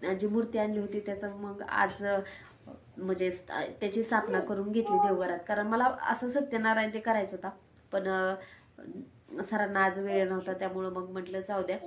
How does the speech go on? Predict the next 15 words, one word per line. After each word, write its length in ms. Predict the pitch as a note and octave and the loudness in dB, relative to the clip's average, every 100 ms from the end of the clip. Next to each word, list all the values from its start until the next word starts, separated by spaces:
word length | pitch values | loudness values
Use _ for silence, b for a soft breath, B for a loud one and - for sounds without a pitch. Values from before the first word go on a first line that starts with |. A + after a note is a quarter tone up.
| - - - | -12 -16 -10
अ, 260 | - F3+ F3+ | -6 -4 -2
त्यामुळं 300 | F#3+ F#3 F#3+ | -2 0 0
मग 220 | G3 G3+ G#3+ | 0 -2 -2
मी 80 | |
घरीच 360 | A3+ A3+ A3+ A3 | 2 4 4 2
आपलं 240 | G3 G3 | 0 -2
क-, 420 | F#3+ G3 F3+ F3+ G3+ | -4 -2 -2 0 0
करून 260 | G3 F#3+ | 0 0
घेतला 280 | G3 F#3+ F3+ - B B B | -2 -4 -6 -8 B B B
जेणेकरून 540 | G3 G3 G3 G3+ G3+ G#2+ - - _ _ _ - - | -2 0 0 -2 -2 -6 -10 -20 _ _ _ -8 2
आज 220 | F#3+ F#3+ | 2 2
ग-, 280 | F#3+ G3 F#3 | 2 2 4
देवघरात 440 | G#3 G3 F#3+ F#3+ | 4 2 0 0
माझ्या 200 | F#3+ F#3+ | 0 0
मूर्ती 300 | G3 G3 F3 | 0 -4 -6